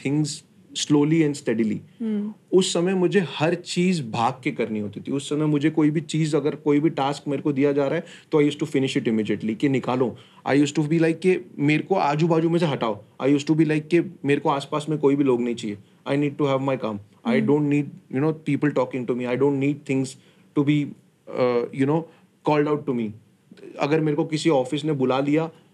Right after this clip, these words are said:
Speaker 1: वो मैं हमेशा ऐसे सोचता था कि यार नहीं, मेरे बॉस मेरे को कुछ बोलने वाला है अभी। I used to feel like कि यार, no, I am not in the right track of my life। मैं कुछ गलत कर रहा हूँ अपनी लाइफ में। There used to be this certain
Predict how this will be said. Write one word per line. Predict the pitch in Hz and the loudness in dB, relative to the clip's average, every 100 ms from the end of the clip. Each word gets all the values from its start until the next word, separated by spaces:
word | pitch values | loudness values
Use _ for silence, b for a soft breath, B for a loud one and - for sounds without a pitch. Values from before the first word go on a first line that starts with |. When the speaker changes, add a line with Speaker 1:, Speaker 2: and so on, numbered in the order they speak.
| b _ _ - | b _ _ 4
Speaker 1:
वो | 175 | 4
मैं | 165 175 | 4 0
हमेशा | 147 151 165 165 | 0 -2 0 -2
ऐसे | 160 | -2
सोचता | 151 147 151 | -4 -4 -2
था | 156 | -2
कि | 160 156 | 0 0
यार | 160 147 | 0 0
नहीं, | 151 | 0
मेरे | 151 151 | 2 0
बॉस | 127 135 143 | 0 -2 -2
मेरे | 139 | -2
को | |
कुछ | 147 139 | 0 0
बोलने | 123 123 127 | 0 0 0
वाला | 117 113 | -2 -2
है | 107 | -2
अभी। | 113 110 - | -4 -4 -4
I | 117 | 0
used | 139 139 | 0 2
to | 160 | -2
feel | 151 147 | 0 2
like | 151 147 - | 2 0 0
कि | |
यार, | 147 | -2
no, | 147 | 0
I | 143 127 | -2 0
am | 135 | 0
not | 139 139 | -2 -2
in | 135 | -2
the | 117 | -2
right | 123 131 127 | -4 -6 -6
track | 123 120 120 | -4 -4 -6
of | 123 | -4
my | 113 | -4
life। | 107 104 - B B - | -4 -6 -10 B B -4
मैं | 143 | -2
कुछ | 143 131 | 0 2
गलत | 127 127 - | 2 2 0
कर | 113 | -4
रहा | 110 | -4
हूँ | 107 | -4
अपनी | 107 107 | -4 -4
लाइफ | 110 107 | -4 -4
में। | 117 | -4
There | 113 135 151 | 0 2 2
used | 151 | 0
to | 160 | -2
be | |
this | 165 185 - - - | 0 -2 -4 -6 -2
certain | 139 139 175 185 | -2 2 2 2